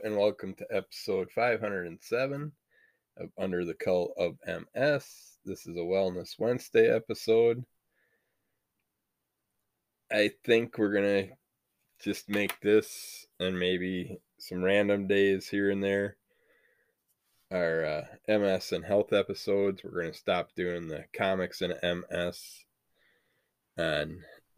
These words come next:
Tuesdays and Thursdays and just turn those into just comics. It's just gonna make things easier because, I mean, honestly, who actually listens to both the comics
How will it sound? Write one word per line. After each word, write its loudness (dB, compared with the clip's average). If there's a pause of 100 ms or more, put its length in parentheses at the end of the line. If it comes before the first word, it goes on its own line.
Tuesdays 10
and -6
Thursdays 4
and -6
just -8
turn 2
those 0
into -8
just -8
comics. -4 (2000)
It's -14
just 6
gonna 4
make -4
things -8 (100)
easier 6
because, -4
I -4
mean, -4
honestly, 2 (160)
who 8
actually 4
listens -2
to -8
both 4 (840)
the -8
comics 2